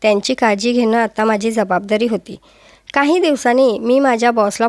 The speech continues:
फोन केला आणि माझी नोकरी सोडण्याचा निर्णय सांगितला. त्यांनी समजूत घालण्याचा प्रयत्न केला, पण मी ठाम राहिले. माझ्या आयुष्यात आता वेगळी प्राथमिकता होती. मी आता तात्याबरोबरच राहिले. मी आता नोकरी करत नव्हते,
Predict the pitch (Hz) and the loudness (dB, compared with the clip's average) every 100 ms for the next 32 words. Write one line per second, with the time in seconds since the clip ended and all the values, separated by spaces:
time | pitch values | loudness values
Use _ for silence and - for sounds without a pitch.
0 | - 208 220 202 175 - _ - 214 254 | -2 -4 -2 -4 -4 -10 _ -2 0 2
1 | 233 202 240 233 202 220 233 202 185 185 | 0 -2 -2 -2 -4 -6 -4 -4 -4 -4
2 | 233 233 185 185 208 202 160 - - - | -2 -2 -2 -2 -2 -2 -2 -6 -8 -10
3 | _ _ _ _ - _ - 262 285 311 | _ _ _ _ -20 _ 0 2 2 0
4 | 302 320 269 233 233 285 285 247 220 247 | -2 -2 0 0 0 -2 0 0 -2 -4
5 | 247 202 190 226 226 175 190 - _ - | -4 -4 -4 -4 -2 -2 -4 -12 _ 0
6 | 285 302 302 - 262 220 247 190 156 - | 2 2 -2 -2 0 0 0 -2 -4 -10
7 | _ _ 214 196 214 240 220 214 247 226 | _ _ -2 0 0 0 0 -2 -2 -4
8 | - 214 254 277 262 214 247 254 208 - | -6 -6 0 2 2 0 -4 -2 -4 -4
9 | 202 202 247 240 196 - - _ _ _ | -6 -6 -4 -4 -6 -10 -20 _ _ _
10 | _ _ 247 294 277 240 240 240 240 - | _ _ 0 2 2 -2 -2 0 0 0
11 | 214 226 220 247 269 262 208 156 - _ | -2 -2 -2 -4 -4 -2 -2 -4 -10 _
12 | - - - - - 302 302 262 262 269 | -20 -20 -20 -10 0 2 2 2 2 2
13 | 220 220 254 240 208 214 202 170 135 | 0 -2 -2 0 0 -2 -4 -6 -12